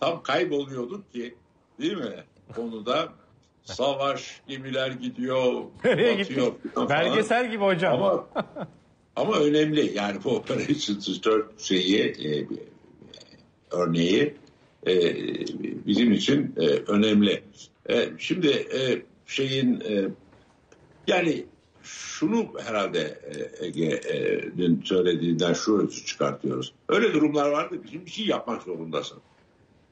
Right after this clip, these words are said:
Speaker 1: E, yaptığının muhakkak riskleri, hatası olacak.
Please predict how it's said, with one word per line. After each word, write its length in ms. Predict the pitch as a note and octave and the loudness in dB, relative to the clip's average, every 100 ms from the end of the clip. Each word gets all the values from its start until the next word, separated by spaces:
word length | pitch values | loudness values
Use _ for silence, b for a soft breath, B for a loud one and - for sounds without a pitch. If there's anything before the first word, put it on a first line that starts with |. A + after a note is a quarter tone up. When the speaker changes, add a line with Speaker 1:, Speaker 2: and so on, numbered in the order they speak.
| _ _ _ _ _ _ - - | _ _ _ _ _ _ -20 -8
Speaker 1:
E, 60 | B2+ | -4
yaptığının 800 | C3+ G3+ G3+ - E3 F3+ A3 G#3 | 0 0 0 0 0 2 2 2
muhakkak 640 | A3 A#3+ F#3 - C3+ D3+ _ _ - | 2 2 0 -2 -4 -4 _ _ -12
riskleri, 500 | C#3+ C3 - B2+ B2 | -10 -8 -2 0 0
hatası 480 | - A#2 A#2+ B2 E3 | -2 0 0 0 2
olacak. 460 | D3+ G#2+ - - | 2 0 -8 -10